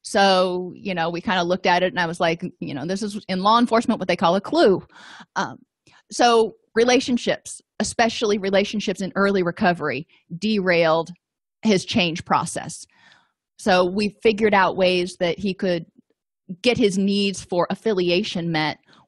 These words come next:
without necessarily, you know, getting into a, a dangerous place. The thing I'm most afraid of about recovery is, or about this change is, and I can deal with it by,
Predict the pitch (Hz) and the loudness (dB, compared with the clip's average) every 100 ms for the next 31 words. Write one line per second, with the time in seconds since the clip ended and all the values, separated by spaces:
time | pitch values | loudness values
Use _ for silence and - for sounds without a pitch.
0 | - 190 196 185 - 180 - 175 - 170 | -6 -4 0 0 0 -4 -6 -6 -2 0
1 | 165 165 160 160 165 - _ _ 180 139 | 0 0 -2 -2 -6 -14 _ _ -8 -6
2 | 165 175 165 165 156 165 131 - - - | -2 -2 0 -4 -2 -2 -2 -4 -6 0
3 | 165 156 170 - 160 147 170 - _ _ | 0 -2 -8 -6 -4 -4 -6 -14 _ _
4 | _ _ _ - - 254 - - 254 330 | _ _ _ -20 -20 -20 -10 -2 0 2
5 | 330 285 247 302 - 311 269 262 254 233 | 4 6 6 6 2 0 4 4 4 4
6 | 208 208 - 214 226 202 202 208 - 175 | 4 2 2 -2 0 0 2 -2 0 0
7 | 160 156 - - - 170 165 _ - 170 | 0 0 -4 -10 -4 -4 -4 _ -6 0
8 | 175 - 202 - - 202 156 143 156 - | 0 0 -4 -6 -6 -2 -2 -2 -6 -10
9 | - _ _ _ - 190 160 170 196 - | -18 _ _ _ 0 4 4 2 -4 -10
10 | _ - 220 214 240 202 220 220 202 202 | _ -2 2 2 0 0 0 0 0 -4
11 | - 185 131 78 | -2 0 0 -2